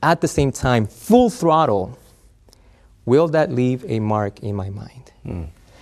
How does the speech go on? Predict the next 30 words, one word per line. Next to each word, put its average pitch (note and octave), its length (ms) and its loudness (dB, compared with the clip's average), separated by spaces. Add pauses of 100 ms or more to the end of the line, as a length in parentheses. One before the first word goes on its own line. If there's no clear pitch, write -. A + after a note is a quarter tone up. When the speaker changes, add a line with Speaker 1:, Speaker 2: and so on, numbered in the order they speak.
(100)
Speaker 1:
So - 140 0
for E3+ 140 2
me G#3 160 6
personally, D#3 520 2 (100)
that F3 180 4
is F#3+ 100 -2
how D3 240 4
I C3 120 4
reconciled A#2+ 840 2
the A2+ 220 -2
passage B2 540 0
of, A2+ 240 4
"And A2 100 -6
the A2 60 -4
two C#3+ 200 -4
shall C3 160 -2
become G#2+ 400 -4
one G#2 260 -2
flesh." - 680 -2 (440)
Because A#2 280 -2
I E3+ 120 4
am F3+ 160 2
married, C3+ 400 2
yet A#2+ 100 -2
my B2+ 120 0
wife A#2+ 280 0
is A#2+ 80 -12
in A2+ 100 -2
Berrien G#2 260 0
Springs, A2 600 -6